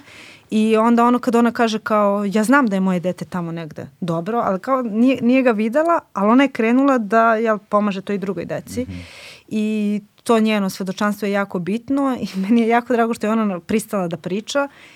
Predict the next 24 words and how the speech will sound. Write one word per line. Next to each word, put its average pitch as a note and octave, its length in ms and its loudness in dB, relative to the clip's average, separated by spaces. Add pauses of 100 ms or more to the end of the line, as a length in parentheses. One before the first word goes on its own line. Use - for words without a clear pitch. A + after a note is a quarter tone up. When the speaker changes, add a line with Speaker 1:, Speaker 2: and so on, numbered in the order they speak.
(160)
Speaker 1:
I G3+ 120 -4
znam A#3 200 0
da A3+ 80 -2
kao A3 220 0
kad G3+ 160 -8
smo G#3+ 100 -2
obavili G#3 300 -4
taj A3 160 -6
intervju G#3 300 -2
s - 100 -12
njom, G#3+ 340 -2
e, F#3 260 -8
zezali G#3 360 0
smo F#3 160 -8
se F3+ 120 -12
kao, F#3 260 -4
ja F#3 80 0
sam, F3+ 220 -8
ja F3+ 120 -8
sam F#3 120 -8
bila F#3 120 -4
u F#3 40 -6
fazonu, F#3 320 -6
ja, F3+ 300 -4